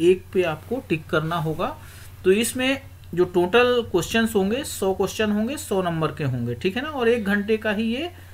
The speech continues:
एग्जाम होगा, साठ मिनट आपको मिलेगा। सौ प्रश्नों के लिए सौ नंबर होंगे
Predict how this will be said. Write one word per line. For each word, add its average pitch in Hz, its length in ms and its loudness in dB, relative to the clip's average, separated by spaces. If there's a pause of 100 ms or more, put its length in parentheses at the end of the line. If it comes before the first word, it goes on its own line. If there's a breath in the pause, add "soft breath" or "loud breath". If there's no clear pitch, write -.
(140 loud breath)
एग्जाम 170 420 2
होगा, 170 260 0
साठ 165 360 0
मिनट 180 220 -2
आपको 160 260 -2
मिलेगा। 160 500 -2 (560 loud breath)
सौ 202 180 6
प्रश्नों 220 420 0
के 233 160 -2
लिए 240 280 0 (600)
सौ 190 240 0
नंबर 208 340 2
होंगे 220 340 0